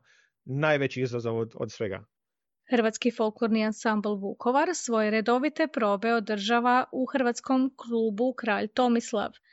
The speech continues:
Speaker 2: No, u zadnjih nekoliko mjeseci vježbali su i u katoličkim centrima u Sidniju te plesnim dvoranama, a probe su bile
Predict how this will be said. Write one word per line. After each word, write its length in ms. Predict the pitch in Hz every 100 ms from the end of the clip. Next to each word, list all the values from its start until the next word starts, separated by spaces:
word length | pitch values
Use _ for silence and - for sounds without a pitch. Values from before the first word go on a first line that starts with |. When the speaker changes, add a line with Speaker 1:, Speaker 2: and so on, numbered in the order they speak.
| - _ _ _
Speaker 2:
No, 420 | 247 240 240 240 -
u 80 |
zadnjih 380 | 254 269 311 339
nekoliko 480 | 269 226 226 208 240
mjeseci 720 | 214 214 - 214 214 - 285
vježbali 600 | 240 208 202 202 220 220
su 180 | - 247
i 80 | 240
u 80 |
katoličkim 760 | 240 226 202 220 214 - - 254
centrima 540 | - 285 269 247 214
u 60 | 214
Sidniju 580 | 220 233 208 214 202 226
te 140 | - 220
plesnim 540 | 226 233 226 - 240
dvoranama, 640 | 220 262 262 247 208 196 214 _ _ _ _
a 100 | -
probe 340 | 226 285 311 330
su 200 | - 220
bile 320 | 214 240 311